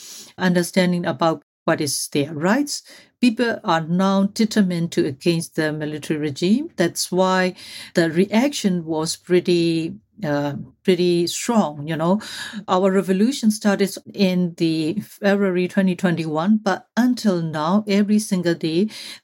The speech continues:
there was a fight, either as the peaceful protest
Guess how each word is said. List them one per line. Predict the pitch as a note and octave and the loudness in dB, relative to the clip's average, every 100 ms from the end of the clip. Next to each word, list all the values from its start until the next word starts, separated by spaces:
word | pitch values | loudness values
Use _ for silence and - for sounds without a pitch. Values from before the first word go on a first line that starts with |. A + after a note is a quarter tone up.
| _ | _
there | F#3 E3+ F3 F3+ G#3+ _ - | 2 2 0 -2 -10 _ -6
was | F3 E3+ E3 E3 - _ | 0 2 2 0 -6 _
a | D3+ | -6
fight, | - E3+ D#3 D3 - _ _ | 0 0 0 -6 -10 _ _
either | E3+ G3 G#3 A3 A#3+ - | 2 2 2 0 0 0
as | F#3 F3 - | 0 0 0
the | - | -2
peaceful | E3+ - G3 G#3+ G#3+ | 0 2 0 0 0
protest | G#3 G3+ G#3 G#3 G#3+ G#3+ | 2 2 2 2 0 -2